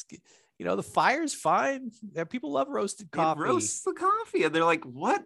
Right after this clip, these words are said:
Speaker 2: <laughs> I'm, I'm like, "Who are you?
Speaker 1: There's like, there's
Speaker 2: Why
Speaker 1: people,
Speaker 2: are you
Speaker 1: there's,
Speaker 2: coming
Speaker 1: there's
Speaker 2: here?"
Speaker 1: people dead in here. He's like, "They're not gonna need it
Speaker 2: They
Speaker 1: anymore."
Speaker 2: don't need the coffee.
Speaker 1: The mayor and the fire captain snipe at each other while Joe looks for survivors. Meanwhile, the brat,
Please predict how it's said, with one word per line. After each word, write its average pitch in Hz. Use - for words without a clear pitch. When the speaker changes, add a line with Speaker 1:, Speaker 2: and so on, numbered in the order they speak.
Speaker 2:
<laughs> -
I'm, 208
I'm 240
like, 233
"Who 381
are 370
you? 202
Speaker 1:
There's 156
like, 180
there's 208
Speaker 2:
Why 220
Speaker 1:
people, 269
Speaker 2:
are 339
you 339
Speaker 1:
there's, -
Speaker 2:
coming 269
Speaker 1:
there's 240
Speaker 2:
here?" 147
Speaker 1:
people 349
dead 359
in 294
here. 127
He's 156
like, -
"They're 349
not 381
gonna 381
need 403
it 285
Speaker 2:
They 165
Speaker 1:
anymore." 123
Speaker 2:
don't -
need 494
the 494
coffee. 285
Speaker 1:
The 180
mayor 277
and 294
the 214
fire 247
captain 196
snipe 175
at 120
each 107
other 95
while 104
Joe 175
looks 175
for 151
survivors. 139
Meanwhile, 151
the 131
brat, 156